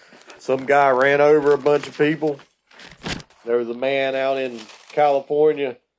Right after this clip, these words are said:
stabbing homeless people in the tent. It brings to mind the story of Gibeah in Hosea nine nine. It says that in the end days it would be like the, or in the days of visitation, it would be like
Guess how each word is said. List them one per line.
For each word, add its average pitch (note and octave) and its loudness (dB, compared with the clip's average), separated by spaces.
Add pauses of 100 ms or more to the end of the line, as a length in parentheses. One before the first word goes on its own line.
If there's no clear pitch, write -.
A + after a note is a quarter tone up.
(260)
stabbing D#3 -2
homeless D#3 0
people D#3+ -6
in C3+ -8
the C3 -14
tent. E3 -4
It A#2 -12
brings D3 -4
to C3+ -8
mind C#3+ 0 (440)
the A#2+ -16
story D#3 0
of A#2+ -10
Gibeah D3+ -2
in C3+ -6
Hosea D3 0
nine D3+ 0
nine. D#3 0 (680)
It B2+ -10
says C#3+ 0
that C3+ -6 (760)
in C3+ -14
the D3 -2
end D3 -4
days D3+ 2
it C#3+ -10
would B2+ -14
be B2 -4
like D3+ 0 (200)
the, C3 -6
or A#2+ -4
in B2+ -6
the C3 -10
days C#3 -2
of A#2+ -18
visitation, C#3 -4
it C3+ -6
would B2 -8
be C#3 -6
like C#3+ 0